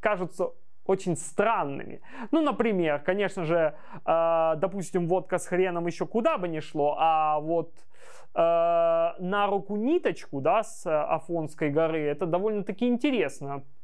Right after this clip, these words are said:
Как оно поможет при зубной боли? Большой вопрос. А, второй момент, конечно же, связан с молоком, да, то есть полоскать,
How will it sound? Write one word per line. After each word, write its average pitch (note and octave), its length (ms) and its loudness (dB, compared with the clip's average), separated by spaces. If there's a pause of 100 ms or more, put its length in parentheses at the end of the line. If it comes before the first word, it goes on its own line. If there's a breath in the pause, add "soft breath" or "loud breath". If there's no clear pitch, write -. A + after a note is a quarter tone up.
(140)
Как E3 260 2
оно D#3+ 200 -2
поможет D#3+ 600 -2
при D#3 120 2
зубной D3+ 380 0
боли? F#3 640 2 (260 loud breath)
Большой G3 480 0
вопрос. C3+ 500 -2 (360 loud breath)
А, E3 480 4
второй C#4+ 300 2
момент, C#4 380 -2
конечно A3 420 -2
же, F3+ 120 0
связан F#3 420 0
с - 80 -14
молоком, F#3+ 840 0
да, E3+ 180 0
то E3 120 -4
есть C#3 160 -6
полоскать, E3+ 580 0